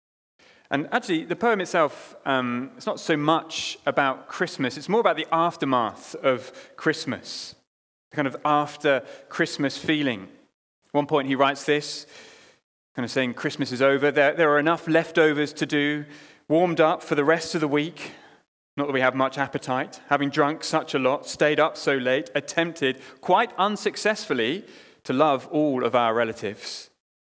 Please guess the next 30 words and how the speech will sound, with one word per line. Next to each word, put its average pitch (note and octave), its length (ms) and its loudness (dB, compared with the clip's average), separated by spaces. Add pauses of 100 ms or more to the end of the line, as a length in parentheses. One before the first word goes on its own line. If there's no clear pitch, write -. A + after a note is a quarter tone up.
(760)
You A2 80 -10
know G2+ 60 -8
that G#2 160 -4
feeling? G2 380 -6 (100)
I G#2+ 80 -4
don't G#2 180 -6
really. E2+ 360 -10
I F#2+ 80 -8
don't F#2+ 200 -6
really. F2 100 -6
I F#2 60 -4
do, G2+ 340 -6
I A2 60 -10
do G#2+ 160 -10
like G2 160 -4
my F#2+ 120 -6
relatives. F#2+ 460 -6 (480)
Um, E3 340 2
but F#3+ 120 2
then, A3 300 2
then B3+ 140 4
he C#4 60 0
starts G#3 400 2
looking G#3 300 0
ahead, G3 360 0 (140)
not, G#3+ 160 0
not, - 500 -2 (120)
um, D#3 420 0
so F3+ 240 2
much - 640 0